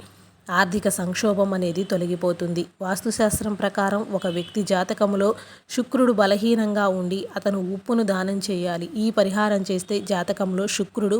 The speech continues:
బలపడతాడు. ఇంట్లో ప్రతికూల శక్తి ఉన్నప్పుడు ఆ ఇంట్లో నివసించే సభ్యుల ఆర్థిక పరిస్థితి బలహీనంగా ఉంటుంది. అలాగే అనేక రకాల వ్యాధుల నుండి కూడా వచ్చే అవకాశం ఉంటుంది. ఈ సందర్భంలో ఒక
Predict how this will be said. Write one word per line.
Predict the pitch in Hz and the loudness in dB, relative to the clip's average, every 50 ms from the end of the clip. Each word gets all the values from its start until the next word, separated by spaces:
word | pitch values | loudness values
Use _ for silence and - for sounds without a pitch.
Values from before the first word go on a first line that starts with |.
| 226 185 | 0 -2
బలపడతాడు. | 180 165 160 165 - 190 175 180 175 - 175 170 170 180 - - - - _ _ _ _ _ _ _ _ - | -2 -2 -2 -4 -4 -4 -4 -4 -4 -2 -2 -2 -2 -4 -6 -8 -16 -20 _ _ _ _ _ _ _ _ -4
ఇంట్లో | 240 240 247 226 254 247 233 | -2 0 0 2 2 2 2
ప్రతికూల | - 220 202 208 214 - 226 226 220 214 | 2 0 0 0 -2 0 2 2 2 2
శక్తి | - - 202 - - 208 | 2 0 -2 -2 -4 -6
ఉన్నప్పుడు | 196 190 185 185 185 185 175 - 185 196 202 - | -4 -2 -2 -2 -2 -2 -2 -2 -4 -4 0 2
ఆ | 208 202 196 190 | 2 4 4 2
ఇంట్లో | 185 185 185 - 208 202 | 0 -2 -4 -2 -2 0
నివసించే | 190 185 185 185 196 - - 214 214 - 214 202 | 0 0 0 -2 -2 0 -2 -2 2 2 2 2
సభ్యుల | - - 190 170 165 175 214 214 208 196 | 2 2 0 0 0 0 2 4 4 4
ఆర్థిక | 180 185 190 185 208 220 - 214 | 4 2 0 0 -2 0 0 0
పరిస్థితి | 190 - 175 180 175 - - 190 180 190 190 - | 0 0 -2 -4 -4 -4 -6 -6 -6 -6 -6 -6
బలహీనంగా | 196 185 185 180 190 196 - 226 220 226 226 220 208 202 202 185 | -4 -4 -2 0 -2 0 0 2 2 2 2 2 0 0 0 0
ఉంటుంది. | 180 170 165 165 156 - 170 165 160 175 - - - - - - - - _ - | 0 0 -2 -6 -6 -6 -6 -4 -4 -4 -6 -6 -14 -20 -20 -20 -20 -14 _ 0
అలాగే | - 214 220 220 226 214 190 196 214 214 220 - - | 2 4 6 6 6 4 4 2 2 2 2 0 -2
అనేక | 214 208 214 220 233 226 240 | 0 2 4 2 2 4 2
రకాల | 220 196 180 - 208 208 208 208 196 | 2 0 2 2 2 4 4 4 4
వ్యాధుల | 180 180 180 180 185 180 214 202 208 | 2 2 2 2 2 2 0 0 0
నుండి | 202 190 190 180 180 180 | 0 0 0 -2 -2 -2
కూడా | - 190 180 180 180 185 185 | -2 -4 -2 -2 -2 -4 -2
వచ్చే | 180 185 180 - - - 196 185 | -4 -4 -2 -2 -4 -2 -2 -4
అవకాశం | 175 175 180 - - 196 196 - - 202 185 180 175 | -4 -6 -6 -4 -4 -2 -2 -2 -2 -2 -4 -4 -4
ఉంటుంది. | 170 165 - 175 175 170 175 196 - - - - - - - - _ - | -4 -4 -4 -4 -2 -2 -2 -4 -4 -8 -20 -20 -20 -20 -20 -20 _ -4
ఈ | - 240 269 254 | 0 2 2 2
సందర్భంలో | - 254 214 214 202 208 190 175 190 190 190 185 185 180 165 | 2 2 0 2 0 0 0 0 0 0 2 2 2 2 2
ఒక | 170 185 - | 2 2 2